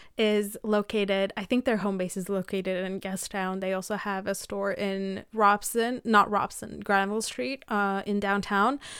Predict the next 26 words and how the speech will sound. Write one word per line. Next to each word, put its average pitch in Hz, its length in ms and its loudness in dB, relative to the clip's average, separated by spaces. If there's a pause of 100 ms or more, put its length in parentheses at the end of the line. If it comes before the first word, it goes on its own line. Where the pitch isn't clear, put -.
(400)
But, 220 360 4
oh 302 160 6
my 320 160 8
God, 226 280 4
those 285 240 6
shoes, 254 300 0
they're, 254 340 0
they're 262 220 -2
so 381 640 2
wonderful. 320 1080 4
I, 254 360 2 (340)
I 254 60 -2
love 247 180 0
them 254 160 0
so 214 240 0
much. 202 240 0
And 220 160 2
then 214 180 2
the 226 80 4
starting 233 480 2
bid 226 320 0
is 202 220 -2
at 190 180 -4
two 202 200 -4
hundred 202 280 0
dollars, 190 440 0